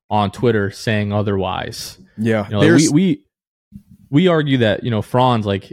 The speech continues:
Speaker 1: if, if you're redrafting that twenty twenty-one draft class, like, there's a case for Franz to be the number one pick in that draft. Now, if
Speaker 2: Absolutely.
Speaker 1: you're going Cade or Evan Mobley, like,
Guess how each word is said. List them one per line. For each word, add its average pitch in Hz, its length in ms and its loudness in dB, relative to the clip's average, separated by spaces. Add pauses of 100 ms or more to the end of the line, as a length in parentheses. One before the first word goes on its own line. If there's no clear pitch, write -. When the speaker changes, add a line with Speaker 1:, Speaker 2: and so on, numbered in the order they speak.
Speaker 1:
if, 113 160 -4
if 120 160 0
you're 143 160 2
redrafting 139 600 0
that 107 180 -2
twenty 117 240 -4
twenty-one 107 420 -2
draft 110 320 -2
class, 98 220 -2
like, 107 160 -8
there's 123 200 4
a 127 100 0
case 127 340 -2
for 110 180 -4
Franz 110 420 -2
to 117 100 -6
be 110 140 -2
the 107 120 -2
number 104 260 -2
one 104 160 -4
pick - 220 -6
in 101 80 -4
that 95 180 -4
draft. 98 220 -2
Now, 95 60 -2
if 101 40 -6
Speaker 2:
Absolutely. 110 220 -2
Speaker 1:
you're 135 80 -4
going 113 240 0
Cade 113 320 -2
or 107 80 0
Evan 107 180 -2
Mobley, 113 320 2
like, 110 220 -2